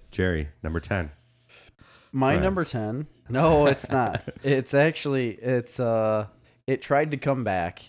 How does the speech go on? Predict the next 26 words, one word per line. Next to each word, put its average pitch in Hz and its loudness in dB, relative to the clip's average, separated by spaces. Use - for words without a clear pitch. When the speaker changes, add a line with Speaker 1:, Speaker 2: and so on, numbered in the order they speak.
Speaker 2:
and 95 -8
it, 90 -10
I 90 -8
think 92 -10
it 76 -12
failed 90 -6
miserably. 85 -8
Speaker 1:
Okay. 73 -6
Speaker 2:
Um, 90 -2
but 101 -6
is 95 -6
Roseanne. 90 -6
Speaker 1:
<laughs> - -6
All 92 0
right. 123 -2
Speaker 2:
I 123 4
like 117 2
Roseanne, 127 0
but 127 2
it 123 -2
was 117 -4
never 131 0
a 120 2
show 120 0
that 98 -2
I, 98 -2